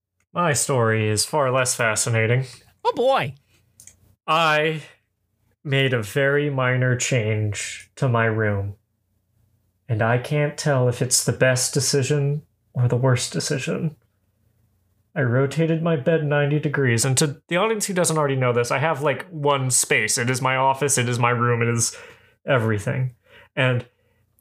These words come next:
Speaker 1: longtime listeners will remember the time I got one of those room divider curtains.
Speaker 2: Yeah, yeah, I love
Speaker 1: And I
Speaker 2: those, and I know that you can't stand
Speaker 1: Oh,
Speaker 2: them.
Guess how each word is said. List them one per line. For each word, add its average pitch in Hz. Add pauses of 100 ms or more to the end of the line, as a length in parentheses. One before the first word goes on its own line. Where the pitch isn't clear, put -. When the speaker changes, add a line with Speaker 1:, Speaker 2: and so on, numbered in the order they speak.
(280)
Speaker 1:
longtime 190
listeners 135
will 139
remember 156
the 139
time 131
I 135
got 147
one 135
of 120
those 123
room 147
divider 185
curtains. 214
Speaker 2:
Yeah, 143
yeah, 131
I 139
love 156
Speaker 1:
And 135
I 113
Speaker 2:
those, 113
and 120
I 120
know 127
that 123
you 127
can't 131
stand 123
Speaker 1:
Oh, -
Speaker 2:
them. 82